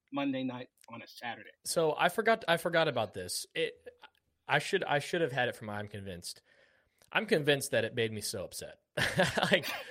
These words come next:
Speaker 2: are you kidding me? It's a day of the week. G-, do we, is the day of the week sponsored? Can we not call it Saturday Night Football?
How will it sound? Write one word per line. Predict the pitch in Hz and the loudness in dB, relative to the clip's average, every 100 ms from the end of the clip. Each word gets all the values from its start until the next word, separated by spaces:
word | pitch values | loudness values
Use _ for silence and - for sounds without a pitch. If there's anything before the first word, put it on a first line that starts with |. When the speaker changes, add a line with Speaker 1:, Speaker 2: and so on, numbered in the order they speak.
| - - | -14 0
Speaker 2:
are | - 196 | 4 4
you | 196 294 | 6 2
kidding | 320 160 131 127 | 4 2 2 2
me? | 123 123 123 _ _ | -2 -6 -8 _ _
It's | 214 240 | 2 2
a | |
day | 185 - 247 | 2 8 10
of | 240 147 | 10 6
the | 123 | 0
week. | 113 90 - 180 | 0 -6 -10 -8
G-, | 202 - | -6 -6
do | 170 202 | -4 0
we, | 233 | 2
is | 185 165 | 0 2
the | 175 | 2
day | 160 208 247 | 6 8 8
of | 175 | 6
the | 147 | 2
week | 151 | 0
sponsored? | - 135 127 131 147 147 - | 0 0 -2 -4 -6 -6 -8
Can | - 175 | -4 -2
we | 190 | 2
not | 214 | 0
call | - 156 151 | 2 2 2
it | - | 2
Saturday | - 143 135 139 135 | 0 2 2 0 0
Night | 123 120 | -2 -4
Football? | - 107 123 127 151 | -6 -8 -6 -6 -8